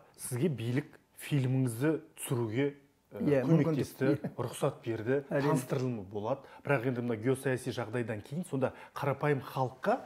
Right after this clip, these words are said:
Speaker 1: сіздің киноңыз жетпей қалуы мүмкін деп күдіктеніп отырсыз
Speaker 2: Жоқ,
Speaker 1: ба?
Speaker 2: ол жететін шығар деп үміттенем. Бірақ енді, ә, ол жерде тура ашықтан ашық біз өзге бір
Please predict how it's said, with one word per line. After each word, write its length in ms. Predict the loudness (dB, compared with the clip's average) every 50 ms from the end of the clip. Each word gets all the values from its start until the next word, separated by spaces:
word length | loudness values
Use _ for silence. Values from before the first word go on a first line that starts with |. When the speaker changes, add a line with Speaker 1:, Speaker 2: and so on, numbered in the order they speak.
| -14 -14 -8
Speaker 1:
сіздің 260 | -4 -2 -2 -2 -2
киноңыз 380 | -4 -2 0 2 2 2 2
жетпей 360 | 0 0 -2 -2 0 0 -2 -2
қалуы 360 | -2 -2 0 2 2 2 2
мүмкін 300 | 0 0 0 0 2 2
деп 160 | 2 0 -2
күдіктеніп 480 | -4 -10 -10 -8 -4 -2 -2 0 0 -2
отырсыз 160 | -2 -4 0 2
Speaker 2:
Жоқ, 140 | 2 4 4 4
Speaker 1:
ба? 20 |
Speaker 2:
ол 160 | 4 2 2 -2 -6 -2
жететін 380 | 0 2 4 4 4 4 2 0
шығар 300 | 0 2 2 2 4 4
деп 220 | 0 0 0 0
үміттенем. 580 | 0 0 0 0 2 2 2 4 4 2 0 -2 -6 -14 -20 -20 _ -4 0
Бірақ 380 | 4 6 6 6 8 6 6
енді, 420 | 4 4 2 2 2 2 2 0 -2 -6 -18 _ _ _ _ -8
ә, 680 | -4 -2 0 2 2 2 2 0 0 0 0 -2 -2 -6 -8 -4
ол 180 | 0 0 2 4
жерде 480 | 6 6 4 4 4 2 2 0 -2 -4 -10 _ _ _ _ -8
тура 320 | -2 2 4 6 6 6
ашықтан 560 | 6 6 4 2 2 0 -2 0 2 2 4 4 2 2
ашық 260 | 2 0 -2 -4 -4 -4 -20 _ _ _ _ _ _ _ _ _ _ -6
біз 300 | -4 -2 0 0 0 2
өзге 360 | 2 4 4 6 8 6 8 8
бір 140 | 6 2